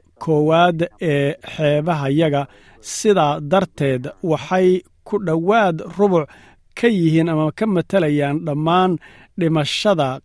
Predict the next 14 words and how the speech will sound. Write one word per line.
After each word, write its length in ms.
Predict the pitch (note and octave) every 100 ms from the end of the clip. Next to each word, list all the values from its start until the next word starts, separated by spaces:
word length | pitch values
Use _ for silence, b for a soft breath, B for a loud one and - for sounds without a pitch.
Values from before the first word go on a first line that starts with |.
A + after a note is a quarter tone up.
| -
qarqoonka 840 | D3+ C#3+ - G3 C#3+ B2+ - D3 - b b -
ee 140 | D#3
Australia. 760 | D3 - - F#3+ D#3+ C#3 C#3+ D3+ - b b b -
Waxaana 580 | E3 - A3+ G3 D#3+ D#3+
aaminsanahay 920 | E3+ D3 D3 D3 - F#3+ D3+ C#3+ D3 D#3 -
in 240 | G3 F3
tiradaasi 680 | - F#3 G3 C#3 C3+ - D#3 C3+ b b b
ay 220 | E3 D3 -
ka 140 | G#3
badan 340 | F3 D3 D#3+ D#3+
tahay. 400 | - C3+ C#3 C#3+ C3+ b b
Si 200 | - G#3
kastaba 440 | F3 D3 G3 D#3+
ha 120 | D#3